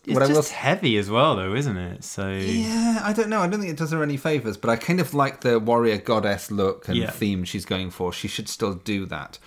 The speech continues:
Speaker 1: When we
Speaker 2: Absolutely.
Speaker 1: saw her at the Eurovision party, she was a bit too just in contemporary clothes and it kind of lost something.
Speaker 2: She was in a Ready to Do So, wasn't she?
Speaker 1: Yeah, <laughs> exactly.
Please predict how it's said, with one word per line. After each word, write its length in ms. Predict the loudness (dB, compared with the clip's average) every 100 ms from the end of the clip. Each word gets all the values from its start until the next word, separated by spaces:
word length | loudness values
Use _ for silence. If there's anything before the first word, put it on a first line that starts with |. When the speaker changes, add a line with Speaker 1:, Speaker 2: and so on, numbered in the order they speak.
| -2
Speaker 1:
When 220 | 0 2
we 100 | 2
Speaker 2:
Absolutely. 60 | 2
Speaker 1:
saw 100 | 2
her 60 | 0
at 80 | 0
the 120 | -2
Eurovision 380 | 0 -2 -6 -4
party, 440 | -2 0 0 -4
she 220 | -6 -6 -4
was 280 | -4 -6 -12 -20 _
a 60 | -4
bit 220 | -4 -4
too 140 | -4 -4
just 180 | -4 -6
in 100 | -6
contemporary 560 | -6 -4 -6 -6 -6
clothes 380 | -4 -4 -4 -6
and 100 | -12
it 40 | -8
kind 160 | -6
of 120 | -4 -4
lost 300 | -6 -8 -16 _ _
something. 380 | -18 -16 -16 -18 _ -16
Speaker 2:
She 160 | -2 0
was 160 | 2
in 120 | 0
a 40 | 0
Ready 240 | -2 -4
to 140 | -10 -10
Do 160 | -10
So, 260 | -8 -10 -8
wasn't 280 | -10 -10 -12
she? 260 | -6 -6 -6
Speaker 1:
Yeah, 220 | -8 -8 0
<laughs> 20 | 2 2 0
exactly. 760 | 0 -4 -6 -10 -10 -8 -8 -10